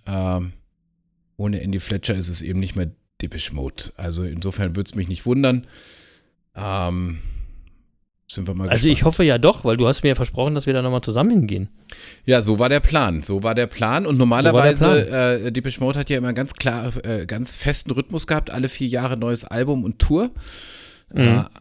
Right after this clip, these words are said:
Speaker 1: haben sie auch immer fein eingehalten. Zweitausendsiebzehn war die letzte Tour, das letzte Album. Also einundzwanzig wär's eigentlich wieder soweit gewesen. Pandemiebedingt, äh, ist es eben ausgefallen. Es wäre jetzt in, an sich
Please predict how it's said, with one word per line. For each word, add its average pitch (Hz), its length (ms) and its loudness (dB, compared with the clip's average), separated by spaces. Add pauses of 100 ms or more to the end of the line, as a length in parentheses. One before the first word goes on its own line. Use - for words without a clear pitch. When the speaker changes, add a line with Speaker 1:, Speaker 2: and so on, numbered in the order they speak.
Speaker 1:
haben 113 200 -2
sie 127 100 0
auch 113 100 -2
immer 123 220 -2
fein 120 320 -2
eingehalten. 135 560 -2
Zweitausendsiebzehn 123 880 -4
war 120 140 -2
die 123 80 -2
letzte 123 460 -6
Tour, 139 260 0
das 131 180 -2
letzte 123 320 -6
Album. 123 380 -2
Also 107 220 -2
einundzwanzig 123 760 -4
wär's 110 240 -2
eigentlich 117 300 -8
wieder 117 160 -2
soweit 113 340 -4
gewesen. 160 720 -2 (180)
Pandemiebedingt, 123 1120 0
äh, 110 160 -6
ist - 160 -6
es 110 120 -8
eben 107 220 -6
ausgefallen. 110 720 -6
Es - 180 -12
wäre 107 120 -2
jetzt 110 200 -6
in, 98 240 -10
an 98 180 -6
sich 110 260 -6